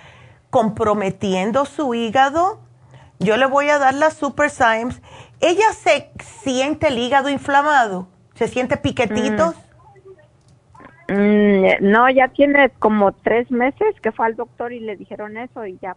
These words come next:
Speaker 2: pues, le bajó a la
Speaker 1: Ok.
Speaker 2: esta comida y, y
Speaker 1: Ok.
Speaker 2: se está tomando ese green food y
Speaker 1: Excelente.
Speaker 2: y no sé qué otras dos cositas de ahí con ustedes, porque iba a
Speaker 1: Ok.
Speaker 2: comprar el ese de liver support, pero no.
Speaker 1: Sí, es
Speaker 2: no
Speaker 1: el
Speaker 2: había,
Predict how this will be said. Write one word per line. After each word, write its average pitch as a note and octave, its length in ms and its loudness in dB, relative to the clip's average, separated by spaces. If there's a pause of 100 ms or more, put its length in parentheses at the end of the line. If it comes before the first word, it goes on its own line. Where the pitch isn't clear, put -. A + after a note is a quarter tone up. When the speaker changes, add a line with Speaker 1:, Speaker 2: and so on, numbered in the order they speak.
Speaker 2:
pues, G3 140 -18
le F#3 140 -12
bajó F#3 440 -12
a F#3 80 -10
la E3 300 -12
Speaker 1:
Ok. - 160 -16
Speaker 2:
esta E3+ 200 -14 (680)
comida G#3 560 -12
y, F3 180 -16 (120)
y - 80 -20
Speaker 1:
Ok. F#3 220 -2
Speaker 2:
se F#3 80 -2
está F#3 340 -10
tomando G#3 480 -4
ese G#3 320 -2
green F#3+ 260 -6
food B3+ 440 0
y F3+ 340 -8 (300)
Speaker 1:
Excelente. G3+ 880 -2
Speaker 2:
y F#3+ 280 -10 (300)
no B3 320 4
sé C#4+ 100 -2
qué A#3 160 -2
otras G#3+ 480 -2
dos G3 240 -4
cositas F#3+ 520 -8
de F3 80 -2
ahí E3 100 -2
con F3+ 240 -6
ustedes, D#3 400 -6 (180)
porque - 280 -4
iba F3+ 180 4
a - 40 -4
Speaker 1:
Ok. F#3 40 -16
Speaker 2:
comprar G3 400 0
el F#3 160 -2
ese G3+ 260 -4
de E3+ 240 0
liver F#3+ 480 0
support, - 380 -6 (180)
pero D#3+ 200 -6
no. E3+ 200 -8
Speaker 1:
Sí, G3+ 400 -4 (120)
es C4+ 220 2
Speaker 2:
no F#4 160 4
Speaker 1:
el G3+ 40 0
Speaker 2:
había, G3 360 -8